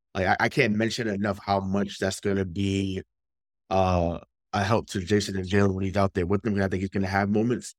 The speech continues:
He's out there with them. Um, we'll talk about that shortly, uh, with some, with some other new additions. But yeah, he's, he has showed up and showed out so far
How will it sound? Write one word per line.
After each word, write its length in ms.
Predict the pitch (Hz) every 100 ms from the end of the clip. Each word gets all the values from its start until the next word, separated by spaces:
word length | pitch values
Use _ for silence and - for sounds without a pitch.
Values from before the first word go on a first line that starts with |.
| _ _ _
He's 140 | 110
out 140 | 123 117
there 80 | 123
with 140 | 131
them. 200 | 127 101
Um, 180 | 98 104 _
we'll 160 | 95 101
talk 180 | 107 95
about 200 | 95 90
that 140 | 85
shortly, 420 | 117 117 156 165 - _ _ _ _ 98
uh, 120 | 95
with 140 | 98
some, 160 | 104 -
with 120 | 92
some 140 | 104 101
other 140 | 98
new 180 | 95 95
additions. 480 | 92 113 151 139 101
But 200 | 98 - _ _
yeah, 200 | 113 120
he's, 280 | 98 131 135
he 200 | 110 143
has 100 | 131
showed 320 | - 120 117
up 140 | 113 101
and 100 | 101
showed 280 | 107 104
out 240 | 101 107 -
so 200 | 95 92
far 500 | 92 92 92 87